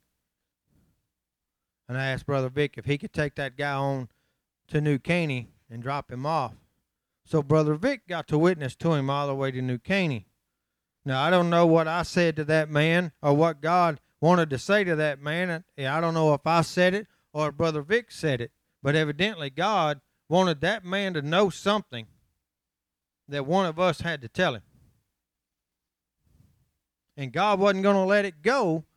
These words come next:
with me until I turned around and picked him up. That's God's will. You can fight it if you want, but he's gonna win one way or another.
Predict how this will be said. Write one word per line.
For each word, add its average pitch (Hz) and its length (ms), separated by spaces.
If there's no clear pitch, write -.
with 151 220
me 208 400
until 143 300
I 175 260
turned 202 340
around 143 460
and 151 140
picked 139 240
him 175 140
up. 165 180
That's 156 200
God's 131 360
will. 160 320
You 160 120
can 180 180
fight 175 300
it 143 120
if 143 180
you 120 80
want, 151 300
but 104 120
he's 147 200
gonna 147 300
win 143 300
one 170 300
way 165 260
or 143 240
another. 127 440